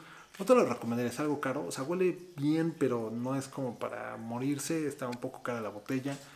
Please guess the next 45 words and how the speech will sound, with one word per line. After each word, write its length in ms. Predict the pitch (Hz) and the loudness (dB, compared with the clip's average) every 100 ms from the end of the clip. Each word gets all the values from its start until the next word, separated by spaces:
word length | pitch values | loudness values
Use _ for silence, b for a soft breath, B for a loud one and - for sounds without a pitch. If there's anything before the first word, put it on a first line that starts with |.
| B B | B B
El 160 | 165 208 | 8 8
último 560 | 233 233 226 240 233 | 8 8 8 8 8
es 280 | 185 175 170 | 8 8 6
Full 560 | - - 202 202 190 139 | -6 2 6 10 10 10
Nana 600 | 127 127 135 127 - - | 8 6 6 6 2 -4
de 100 | 123 | 2
Grossmith. 580 | 113 143 135 151 165 - | 6 8 6 4 2 2
Ahí 160 | 127 139 | 2 6
te 140 | 165 | 6
dejo 180 | 160 - | 6 4
también 240 | 120 127 | 2 4
el 100 | 135 | 4
link 160 | 127 123 | 2 2
donde 280 | 117 110 101 | 0 0 -2
reseñó 340 | 101 117 123 | -4 -2 -2
los 100 | 123 | -4
primeros 360 | - 107 113 - | -4 -4 -2 -2
seis 180 | 113 | -6
que 80 | - | -8
estuve 220 | - 123 | -6 -4
probando. 560 | 110 110 107 117 123 123 B B B B B B _ | -4 -4 -4 -2 -2 -4 B B B B B B _
Y, 400 | - 170 175 185 - | 4 8 8 6 0
y 100 | 160 | 6
como 180 | 175 | 10
lo 100 | 175 | 10
comentaba 280 | 175 196 226 | 8 4 4
en 60 | 254 | 4
este 160 | 240 | 4
video, 160 | 208 156 | 4 4
este 200 | 185 214 | 2 -2
es 100 | 202 - - | -8 -10 -4
más 220 | - 202 | -2 0
difícil 320 | 196 202 196 | 0 2 2
de 80 | 123 | 0
utilizar, 440 | - 110 - 156 | -6 -6 -2 0
o 60 | 139 | 0
sea, 140 | 131 | 0
no 100 | 147 | 4
lo 100 | 175 | 6
veo 120 | 180 170 | 6 4
utilizando 480 | 175 151 - 139 | 2 -2 -2 -4
por 160 | 139 127 | -4 -2
una 140 | 131 | -2
persona 360 | 123 107 131 123 | -2 -4 -4 -6
joven. 520 | - 123 120 123 165 | -6 -4 -2 -2 -4